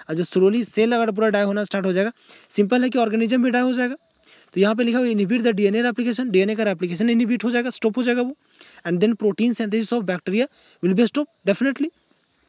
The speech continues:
The next is work with the immune system of the host to prevent the growth and reproduction of bacteria। Bacteria की जो रिप्रोडक्शन है,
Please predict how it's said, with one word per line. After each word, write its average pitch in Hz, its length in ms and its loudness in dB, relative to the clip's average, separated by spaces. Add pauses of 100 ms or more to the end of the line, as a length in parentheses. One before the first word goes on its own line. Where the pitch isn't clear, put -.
(340)
The 180 120 2
next - 220 2
is - 80 -6 (160)
work 254 260 2
with 226 120 0
the 247 160 2
immune 233 260 0
system 269 300 -6 (480)
of 170 160 0
the 202 100 4 (100)
host 208 300 -2 (260)
to 196 80 2 (120)
prevent 202 540 0
the 175 60 0 (100)
growth 220 260 2 (840)
and 220 240 2 (580)
reproduction 247 720 2 (140)
of 190 140 2
bacteria। 220 320 0 (240)
Bacteria 190 300 0
की 247 80 0
जो 240 140 2
रिप्रोडक्शन 240 560 -2
है, 302 60 -8